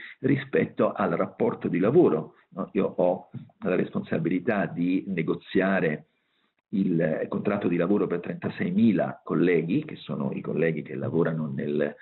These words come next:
nelle banche di credito cooperativo, e il tentativo è quello di dare non soltanto le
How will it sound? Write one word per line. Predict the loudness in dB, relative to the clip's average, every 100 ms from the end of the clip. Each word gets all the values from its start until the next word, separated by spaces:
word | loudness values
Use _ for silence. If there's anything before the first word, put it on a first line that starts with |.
| -18 -20 -6
nelle | -2 0 0 0
banche | 0 -2 -4
di | -4
credito | 0 0 0
cooperativo, | 0 0 0 0 -2 -2 -2 -6 -20 _ 0
e | 2 2 0 -8
il | -4 -2
tentativo | 0 -2 0 0 4 6 6
è | 4 0
quello | 2 6 6 4 2
di | 2 2
dare | 4 2
non | 0 -2
soltanto | -4 0 0 0 0
le | 2 2 0